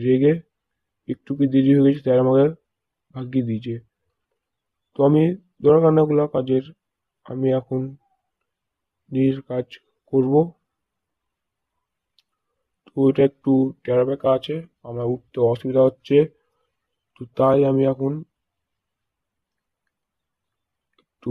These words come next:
বাইকটা ঘুরিয়ে, এ-, এখনই পড়ছিলাম গাইস। এ, তো আমি তো এখন আর দুটা এসের উপরে আছে, বাপ,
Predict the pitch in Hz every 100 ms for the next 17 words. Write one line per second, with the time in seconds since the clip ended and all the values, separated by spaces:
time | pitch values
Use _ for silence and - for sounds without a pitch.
0 | 117 117 117 - - 113 113 120 127 139
1 | 151 175 _ _ _ _ _ _ _ _
2 | _ _ - - _ - 143 147 160 156
3 | 131 123 131 127 123 127 135 135 123 -
4 | _ _ _ _ _ - _ _ _ _
5 | _ _ _ _ _ _ _ _ - -
6 | 131 135 135 _ _ _ 123 120 123 123
7 | 135 135 135 131 127 131 135 139 - _
8 | 127 127 139 160 - - - _ _ _
9 | 120 123 120 131 131 123 127 120 _ -
10 | 117 - 120 117 120 117 117 _ _ _
11 | _ _ _ _ _ _ _ _ _ _
12 | - 131 131